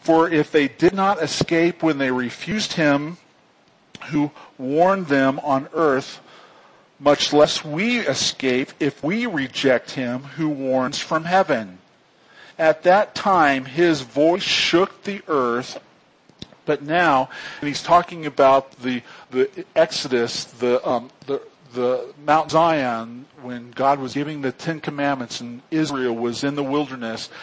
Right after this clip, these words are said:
that, uh, God's presence was on that mountain and no one was to come to that, to that mountain. Had they touched that mountain, they would have died. And they, and many did die because they rejected his words. Now, verse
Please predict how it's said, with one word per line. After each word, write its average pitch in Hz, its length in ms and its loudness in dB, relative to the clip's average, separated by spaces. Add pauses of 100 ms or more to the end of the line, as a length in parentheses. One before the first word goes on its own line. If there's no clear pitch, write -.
(140)
that, 123 380 0
uh, 127 180 6 (300)
God's 139 280 2
presence 147 540 2
was 120 180 0
on 127 200 4
that 143 180 0
mountain 143 360 -2
and 123 280 -12
no 160 160 4
one 143 240 0
was 120 200 -10
to - 100 -16
come 143 300 -8
to 135 80 -12
that, 127 220 0 (640)
to - 80 -8
that 147 220 2
mountain. 131 280 -4 (240)
Had 156 180 2
they 135 120 4
touched - 440 -2
that 175 180 6
mountain, 143 400 -2 (240)
they 123 100 -2
would 123 160 -2
have 120 100 -8
died. 120 380 4
And 113 140 -14
they, 127 180 -10
and 131 400 -12
many 147 220 -2
did - 280 2
die 87 420 -4 (120)
because 135 360 -2
they 123 100 0
rejected 110 800 0 (240)
his 127 180 -6
words. 131 540 -4
Now, 117 160 -6
verse 127 440 -2